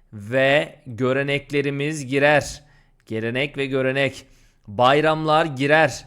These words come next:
değil mi arkadaşlarım? Bayramlarımız girer. Onun dışında müziklerimiz, kıyafetlerimiz, yani neler girmez ki? Halk oyunlarımız, el sanatlarımız, birçok şey girer. Ben hepsini yazayım ki aklınızda yer edinsin.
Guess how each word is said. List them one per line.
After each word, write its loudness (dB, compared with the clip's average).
değil -8
mi -2
arkadaşlarım? -2
Bayramlarımız 0
girer. 6
Onun -2
dışında 0
müziklerimiz, -2
kıyafetlerimiz, 0
yani -6
neler 4
girmez 0
ki? -2
Halk 0
oyunlarımız, 0
el 2
sanatlarımız, 0
birçok 0
şey -2
girer. 0
Ben 4
hepsini -2
yazayım 0
ki -2
aklınızda -2
yer 0
edinsin. -2